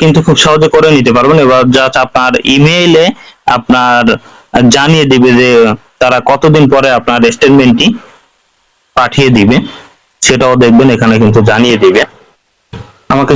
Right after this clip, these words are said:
সময় দিয়ে সহায়তা করুন, ওকে। তারপর এখানে দেখুন আপনার অনুরোধটি রাখা হয়েছে, আগামী দুই কার্য দিবসের মধ্যে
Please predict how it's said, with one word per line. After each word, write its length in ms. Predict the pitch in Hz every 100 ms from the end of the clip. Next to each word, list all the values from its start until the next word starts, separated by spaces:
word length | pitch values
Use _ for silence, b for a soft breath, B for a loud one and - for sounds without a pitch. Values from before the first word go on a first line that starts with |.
| 135
সময় 220 | 135 131 123
দিয়ে 160 | 127 151 160
সহায়তা 320 | - 123 120 117
করুন, 200 | 113 123 160 113
ওকে। 180 | 113 123 165 - _ _ _ _ _ _ _ -
তারপর 240 | 165 151 165
এখানে 180 | 160 165 147
দেখুন 280 | 143 156 180 170 127
আপনার 300 | 117 135 135 131
অনুরোধটি 480 | 143 143 147 147 165 139
রাখা 220 | 113 117 151
হয়েছে, 260 | 156 151 165 135
আগামী 280 | 127 139 151 139 139
দুই 200 | 143 139 139
কার্য 260 | 139 135 131 135 135
দিবসের 400 | 135 151 - 151
মধ্যে 240 | 147 143